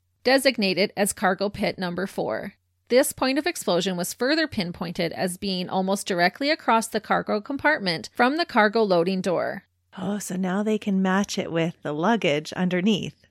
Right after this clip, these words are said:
Speaker 2: and
Speaker 1: Yes.
Speaker 2: cross-match it with the insurance policies.
Speaker 1: Exactly. Cargo Pit Number Four contained passenger luggage, including luggage picked up during its Denver stop. Daisy's luggage would later be determined to have been placed in this exact cargo pit.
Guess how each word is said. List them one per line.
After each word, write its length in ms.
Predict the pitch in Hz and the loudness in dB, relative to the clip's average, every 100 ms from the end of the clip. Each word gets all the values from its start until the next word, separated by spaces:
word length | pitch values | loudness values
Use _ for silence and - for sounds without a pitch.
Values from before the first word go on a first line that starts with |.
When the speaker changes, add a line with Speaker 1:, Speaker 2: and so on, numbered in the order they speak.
| - | -6
Speaker 2:
and 180 | 190 180 | 0 2
Speaker 1:
Yes. 100 | 277 | 6
Speaker 2:
cross-match 560 | 190 202 - 170 175 | 6 6 2 2 0
it 120 | - | -4
with 140 | 165 - | -6 -4
the 100 | 160 | -4
insurance 400 | 160 202 185 - | 0 0 0 0
policies. 500 | - - 165 - - | -4 -4 -6 -8 -10
Speaker 1:
Exactly. 960 | 170 - 220 339 - 233 175 151 202 - _ _ _ _ _ | -6 -2 2 2 2 0 0 -2 -8 -14 _ _ _ _ _
Cargo 360 | - 226 240 262 | 0 4 6 4
Pit 280 | 254 262 - | 4 0 0
Number 280 | 226 214 | 0 0
Four 400 | 196 - 330 277 226 | -2 0 4 4 2
contained 600 | 233 214 202 175 180 - _ | -2 0 -2 -2 -6 -10 _
passenger 520 | - 185 175 190 165 170 | 0 0 0 -4 -4 0
luggage, 600 | 254 302 127 104 - - _ | 2 2 0 -4 -6 -8 _
including 560 | - 196 - 285 381 415 | -8 -8 -4 0 2 2
luggage 460 | 214 151 165 165 - | 0 0 0 -4 -4
picked 260 | 202 - | -4 0
up 220 | 170 - | 0 0
during 280 | - 185 185 | -2 -2 -2
its 180 | 180 - | -4 -4
Denver 340 | 175 175 170 | -4 -4 -6
stop. 560 | 156 - 202 190 - - - _ _ _ | -8 -4 -2 -2 -6 -16 -20 _ _ _
Daisy's 600 | 196 202 330 381 247 196 | 2 4 4 4 0 0
luggage 440 | 160 156 143 156 202 | 0 0 0 0 0
would 120 | 190 | 0
later 280 | 175 175 185 | 2 2 -2
be 120 | 185 | -2
determined 600 | 170 - 294 339 196 190 | -6 -4 -2 0 0 -2
to 100 | 214 | 0
have 200 | 202 185 | 0 0
been 220 | 170 175 | -4 -4
placed 440 | - 233 185 - | -2 0 0 -2
in 180 | - 196 | -4 -2
this 200 | 185 185 - | -2 -4 -8
exact 640 | 185 165 175 175 - - | -8 -2 2 2 0 -10
cargo 380 | - 175 170 175 | -4 -4 -2 -6
pit. 540 | - - - - - | -2 -4 -4 -10 -16